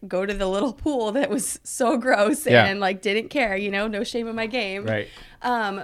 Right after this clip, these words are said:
Speaker 1: but there were moments where I could feel myself, you know, get a little red or, like, kind of shy away from the answering the question of, like, "Oh, where do you live?"
Speaker 2: Sure.
Speaker 1: You know?
Speaker 2: So you said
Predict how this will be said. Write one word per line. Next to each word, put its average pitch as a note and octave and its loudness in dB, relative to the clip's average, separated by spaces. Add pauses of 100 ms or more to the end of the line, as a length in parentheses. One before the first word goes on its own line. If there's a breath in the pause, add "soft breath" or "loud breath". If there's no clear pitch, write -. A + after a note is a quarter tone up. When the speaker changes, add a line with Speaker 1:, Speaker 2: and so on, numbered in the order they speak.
(160)
Speaker 1:
but D#4+ -2
there F#4 -2
were F4+ 2
moments A3 -2
where F#3 -2
I F#3+ 0
could F#3 -10
feel F#3 -2
myself, F3+ -4
you A#3 -2
know, F#3 -2 (100)
get A#3 2
a A3+ -2
little G#3+ -4
red F#3 -2
or, F3+ -4
like, - -8 (440 loud breath)
kind C#4+ -2
of G3 -4
shy G#3+ 0
away F#3+ -2
from F#3+ -10
the F3+ -2 (160)
answering F#3+ -6
the F3+ -6
question F3+ -8
of, F#3+ -10
like, F#3 -4
"Oh, G4 -2
where D4 0
do D#4+ -2
you F4 -2 (120)
live?" A#3+ -2 (100)
Speaker 2:
Sure. F#2+ 0
Speaker 1:
You A3 -4
know? F#3+ -6 (320 soft breath)
Speaker 2:
So - 2
you C#3+ 8
said F#3 6